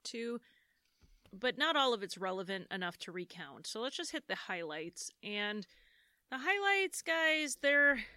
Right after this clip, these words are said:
they're confusing. Different people reported seeing different things, and the papers were paying people for interviews. It's not always clear who was being honest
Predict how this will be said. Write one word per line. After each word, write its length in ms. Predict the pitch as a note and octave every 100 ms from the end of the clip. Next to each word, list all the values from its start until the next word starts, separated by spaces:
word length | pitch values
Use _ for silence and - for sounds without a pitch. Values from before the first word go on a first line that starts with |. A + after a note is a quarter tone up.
| _ _ -
they're 120 | A#3+
confusing. 760 | - E4 B3 A3 G#3+ A3+ A#3+ A#3 _ - - _
Different 320 | D4 D#4+ F#4 C#4+
people 420 | C4 B3+ B3+ A#3+
reported 540 | A3+ - G#3+ G3+ G3+
seeing 240 | - G3+ F#3+
different 380 | G3 G3+ F#3+ -
things, 580 | F#3+ G3 G#3 G3+ - - -
and 580 | G3+ G3 G3 F#3+ F3+ F#3+
the 80 | G3
papers 640 | - A#3 A#3+ C4 B3+ C4 -
were 160 | G3 -
paying 420 | - A3 A#3 C4+
people 400 | - C#4+ - D4
for 220 | - D4 -
interviews. 840 | D#4 D#4 D4+ D#4 D#4+ E4 D#4+ - _ _ _ _ _ _ _ -
It's 260 | A#3+ A3+ A3+
not 180 | G#3
always 280 | A3+ B3+ C4
clear 400 | - - C4 C4
who 160 | A3 A3+
was 120 | A3
being 300 | - C4 C#4 -
honest 600 | G3 F#3+ G#3 C4 -